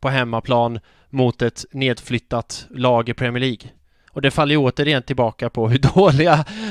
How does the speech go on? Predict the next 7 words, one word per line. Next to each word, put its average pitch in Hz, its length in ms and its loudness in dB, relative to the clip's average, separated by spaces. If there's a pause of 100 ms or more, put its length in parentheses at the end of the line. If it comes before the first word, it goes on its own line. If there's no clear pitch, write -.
dåliga 147 460 4
Arsenal 135 400 0
är 117 260 2
och 127 100 -4
hur 120 60 0
dålig 110 560 0 (760)
typ 143 180 -2